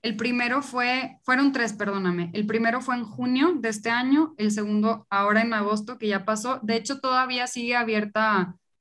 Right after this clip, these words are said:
este, la fecha, por si a alguien le, le gustaría, me puede contactar vía Instagram. Y la tercera va a ser la semana del trece al diecinueve de diciembre.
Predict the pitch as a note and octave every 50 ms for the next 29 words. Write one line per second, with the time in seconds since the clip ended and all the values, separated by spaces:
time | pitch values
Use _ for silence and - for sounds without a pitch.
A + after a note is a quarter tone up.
0 | _ - G3 G3 F#3+ F#3+ - - F#3 F3+ F3 F3 F3 E3+ F3+ F#3 F#3 F3+ - G#3
1 | A#3 A3+ A3+ - C4+ C4+ C4+ - - _ - G#3 G3+ G#3 G3 F3+ F3+ F#3 F#3+ G#3
2 | G#3+ G#3+ G#3 G3+ F#3 F3+ F3+ F#3 F#3+ F#3 F#3+ G3 G3 - - F#3+ F#3 G3 G3+ G#3
3 | G#3+ A3+ G#3+ G3 G#3 G3 G3 G3 F#3+ G#3+ G#3 G#3 F#3 F3 F3 - F#3+ F3+ F#3+ F3+
4 | F#3 F#3+ F#3+ F#3+ F#3+ F#3 F#3 F3+ F#3+ G3 G#3+ G#3 G#3 G#3 A3+ A3+ B3 C4+ D4+ G4
5 | - - _ _ _ _ _ _ _ _ - A#3 B3 C4 C4+ C#4 - - A3 A3
6 | G#3+ G#3+ G#3+ A3 A3 A3 - B3+ B3 B3+ C4+ B3+ A#3+ A3+ A3 A#3+ A#3 A3+ A#3 A#3
7 | A#3 A3+ G#3+ A3+ G#3+ G#3 G#3+ G#3+ A3 A3+ A#3 A#3+ A#3+ A3+ G#3 G#3 G#3+ G#3+ G#3 G#3
8 | A3 A3 G#3+ A3 G#3 G3+ G3 F#3+ F#3 F#3 F#3 F#3+ F#3+ G3+ G3+ G#3+ G#3+ G#3+ - C4
9 | C4 C4 B3 G#3+ G3+ -